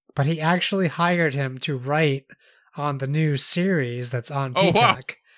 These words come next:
Speaker 2: Dang.
Speaker 1: So this guy got a writing job out of it. But, uh, what we find out is that Mark Paul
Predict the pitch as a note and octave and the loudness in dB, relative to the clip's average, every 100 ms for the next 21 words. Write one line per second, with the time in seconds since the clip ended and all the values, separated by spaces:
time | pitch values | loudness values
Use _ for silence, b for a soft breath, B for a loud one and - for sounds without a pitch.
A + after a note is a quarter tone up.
0 | B B B D#3 G3+ C#4+ D#3 A#2 - D3+ | B B B -4 0 0 -2 -6 -4 -2
1 | D3 E3+ E3 D#3 C3+ C#3+ E3 D#3+ C3+ B2+ | 2 2 4 4 4 4 4 2 0 -2
2 | A#2+ B2 C3+ C#3+ B2 A#2+ B2+ D3+ D3 C3+ | -2 -2 0 0 -2 -8 -6 -2 -2 -2
3 | - C#3 C3+ D3 D#3+ D#3+ D#3+ C#3 E3+ D#3+ | -8 -8 -4 -6 -4 -4 -4 -2 -2 0
4 | E3+ E3 D3 C3 C#3 C3+ - D#3 D3 C#3+ | 0 0 0 -2 -4 -4 -8 -8 -8 -8
5 | - - D3+ D#3 D3 C#3 | -12 -6 -2 0 0 -2